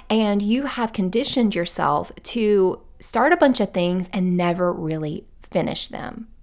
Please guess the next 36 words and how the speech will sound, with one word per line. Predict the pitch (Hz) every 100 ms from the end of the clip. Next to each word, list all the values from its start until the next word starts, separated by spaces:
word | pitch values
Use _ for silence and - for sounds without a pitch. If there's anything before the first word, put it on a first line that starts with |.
| - -
Am | - 180
I | 156
calling | - 175 175 185
you | 190 190
out? | 147 - - 226 - - 302
<laughs> | - 294 302 285
I'm | 226 220
calling | 220 214 226
myself | 190 190 - 185 196
out | 160 - -
too. | 220 170 190 220 277 - - -
<laughs> | - 370 349 -
All | 247
right, | 190 165
so | 220 240
how | 233 262 311
can | 359 330
we | 277
fix | - 185 -
this | - 185 170 165 - - -
task | - 170 175 -
hopping | - 185 - -
habit | - - 175 151 - - 202
that | 160
we | -
have? | 156 - - - - - - - -
Well, | 226 220 214
first | 214 247 226
of |
all, | 180 180
we |
can | 190 196
set | 190 - 214 220
and | 190 196
follow | 180 165 175 170 175
a | 170